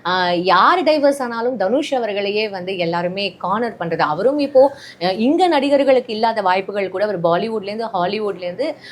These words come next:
ஆ, இந்-, பெரிய லெவல்ல வந்து அவரும் பண்ணிட்டு இருக்காரு. அடுத்த ஒரு அஞ்சு வருஷம் லைன் அப்பா அவருக்கு நிறைய மூவிஸ் இருக்கு. இங்க இருக்கிற நடிகர்கள் கூட அவ்வளோ,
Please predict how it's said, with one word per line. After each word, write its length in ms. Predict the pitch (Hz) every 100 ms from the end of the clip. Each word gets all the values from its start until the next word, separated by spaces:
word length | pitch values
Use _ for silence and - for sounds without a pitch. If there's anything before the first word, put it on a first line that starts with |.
| -
ஆ, 240 | 196 196 -
இந்-, 180 | 208 - - -
பெரிய 380 | 330 359 302
லெவல்ல 240 | 254 269 262
வந்து 200 | 233 254
அவரும் 240 | 214 233
பண்ணிட்டு 260 | 220 208 202
இருக்காரு. 160 | 202
அடுத்த 440 | 214 196 214 294 302
ஒரு 220 | 294 254
அஞ்சு 300 | 214 202 247
வருஷம் 280 | 240 247 262
லைன் 240 | 190 214
அப்பா 200 | 233 233
அவருக்கு 260 | 226 190 208
நிறைய 320 | 185 208 202
மூவிஸ் 240 | 233 226
இருக்கு. 240 | 196 180 240
இங்க 180 | 240 311
இருக்கிற 280 | 311 339
நடிகர்கள் 480 | 330 254 262 254 247
கூட 180 | 247 320
அவ்வளோ, 320 | 247 240 214